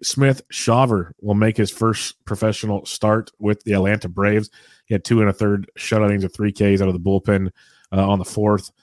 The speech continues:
but now makes the start. Should be a fun one in Washington,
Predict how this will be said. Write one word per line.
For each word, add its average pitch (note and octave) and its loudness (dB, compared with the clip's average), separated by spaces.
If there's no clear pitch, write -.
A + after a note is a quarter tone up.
but F2+ -6
now G2+ 2
makes G2 -2
the F2+ -10
start. G2+ 0
Should G2+ -2
be F#2+ 2
a F#2+ 0
fun F#2+ 0
one F#2 0
in F2+ -6
Washington, F#2 -4